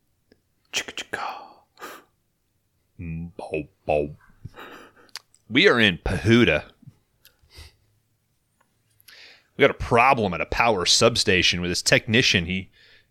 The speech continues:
Speaker 2: comes up to investigate. He sees a green trail. Some fucking fungus-looking stuff. He follows it. He looks up. He's flashed with light.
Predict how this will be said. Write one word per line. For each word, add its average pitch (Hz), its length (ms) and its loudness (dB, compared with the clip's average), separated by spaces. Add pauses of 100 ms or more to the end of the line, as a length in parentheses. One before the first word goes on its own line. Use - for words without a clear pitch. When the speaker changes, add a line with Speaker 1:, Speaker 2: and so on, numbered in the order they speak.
Speaker 2:
comes 110 180 0
up 104 140 6
to 104 100 -2
investigate. 95 480 2
He 95 100 0
sees 143 300 -2
a 98 80 2
green 95 460 -4
trail. 95 600 0 (520)
Some - 220 -10
fucking 87 560 -2 (480)
fungus-looking 98 800 -2
stuff. - 500 -2 (680)
He - 80 -10
follows 135 520 2
it. 87 80 -2
He 85 100 -6
looks 123 360 0
up. 127 300 2
He's 90 140 -6
flashed 135 480 2
with 92 100 -10
light. 107 300 -2